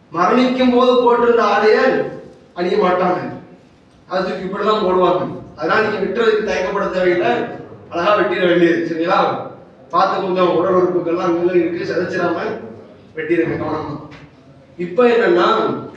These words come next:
ஒரு சில ஜனாசாக்கள் மரணிக்கும் போது பயத்துல மலஜலம் கழிச்சிருப்பாங்க. மழை காலம் கழிச்ச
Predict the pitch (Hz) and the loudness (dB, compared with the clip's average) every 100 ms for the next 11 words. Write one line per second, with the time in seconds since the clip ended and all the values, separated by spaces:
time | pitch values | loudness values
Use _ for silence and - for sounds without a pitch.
0 | - - - - - - - - 180 240 | -20 -20 -20 -20 -20 -20 -20 -6 2 2
1 | 262 262 233 - - - - - - - | 4 4 4 2 0 -4 -10 -16 -20 -14
2 | 170 202 226 226 196 185 - - - - | -4 2 2 4 2 2 0 -2 -8 -16
3 | - - - _ _ - 165 220 247 254 | -20 -20 -20 _ _ -6 0 2 4 2
4 | 220 190 185 185 208 - - - - - | 0 -2 0 2 2 0 -2 -8 -16 -20
5 | - - - - - - - - - 202 | -20 -20 -20 -18 -18 -18 -20 -12 -2 2
6 | 254 262 254 254 214 220 269 269 247 220 | 4 4 4 4 4 2 2 2 4 2
7 | 214 214 190 190 175 - - - - - | 2 2 2 2 0 -2 -8 -14 -18 -20
8 | - - - - - 143 175 202 214 - | -20 -20 -20 -20 -16 -4 0 2 2 2
9 | 190 196 | 0 0